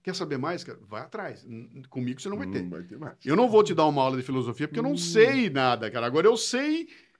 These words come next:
Speaker 1: e, ô, tem um barulho interessante acontecendo ali. Vamos investigar isso aqui? Olha que legal, vai atrás. Olha esse conceito aqui. Você já ouviu falar nesse conceito? Você já ouviu falar na janela de Overton? Não,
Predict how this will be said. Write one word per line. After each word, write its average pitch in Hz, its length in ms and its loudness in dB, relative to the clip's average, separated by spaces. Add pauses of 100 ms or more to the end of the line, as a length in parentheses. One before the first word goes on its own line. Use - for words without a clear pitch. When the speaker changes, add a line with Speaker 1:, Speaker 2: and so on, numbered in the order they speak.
(140)
Speaker 1:
e, 233 220 -12
ô, 147 460 -4 (100)
tem 262 100 -6
um 254 60 -8
barulho 269 320 0
interessante 254 500 -6
acontecendo 247 340 -10
ali. 214 220 -6 (240)
Vamos 320 220 -4
investigar 175 400 -2
isso 139 140 -6
aqui? 185 160 -4
Olha 277 240 4
que 285 120 -8
legal, 190 260 0
vai 214 160 -2
atrás. 247 460 -6 (400)
Olha 269 160 2
esse 277 140 -4
conceito 214 500 -6
aqui. - 120 -14
Você - 60 -14
já 320 60 -10
ouviu 302 120 -8
falar 214 220 -4
nesse 156 200 -6
conceito? 185 440 -4
Você - 60 -20 (220)
já 294 80 -6
ouviu 254 60 -12
falar 233 180 0
na 185 60 0
janela 156 340 -4
de 127 100 -6
Overton? 156 640 -2 (300)
Não, 208 420 2